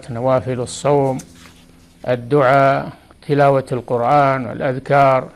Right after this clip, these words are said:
هذا يستوي فيه الرجل والمرأة، وتكثر من ذلك في الأوقات المناسبة والممكنة لها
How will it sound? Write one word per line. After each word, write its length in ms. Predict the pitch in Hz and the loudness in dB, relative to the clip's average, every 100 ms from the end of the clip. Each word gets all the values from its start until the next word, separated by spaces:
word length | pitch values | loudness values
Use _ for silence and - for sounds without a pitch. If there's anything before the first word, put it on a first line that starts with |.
| _ - | _ -14
هذا 160 | 359 381 | -10 -8
يستوي 400 | - 156 143 131 | -4 -2 0 0
فيه 220 | 147 139 | 0 0
الرجل 480 | 123 139 214 220 - - _ _ _ _ _ _ - | 0 -4 -4 -8 -10 -18 _ _ _ _ _ _ -10
والمرأة، 760 | 135 156 202 151 123 123 151 147 - _ _ _ _ _ _ _ - - _ - - - - - | -2 2 4 4 0 -2 -4 -6 -12 _ _ _ _ _ _ _ -20 -20 _ -20 -20 -20 -20 -12
وتكثر 1500 | 202 - - - 156 - - - - - 277 - - 160 | -4 0 2 2 0 -2 -6 -8 -12 -8 -6 -6 0 2
من 200 | 156 147 | 2 0
ذلك 540 | 135 160 127 147 - - - _ _ _ _ _ _ _ | 4 4 4 0 -6 -16 -20 _ _ _ _ _ _ _
في 60 | 254 | -2
الأوقات 540 | 285 175 175 190 180 | 4 4 4 2 4
المناسبة 840 | 170 170 180 175 - 139 123 147 143 | 0 0 2 2 0 -4 -2 -2 -2
والممكنة 680 | 160 175 185 - 143 131 123 | -2 -2 -2 -2 -4 -2 0
لها 320 | 156 120 | 0 0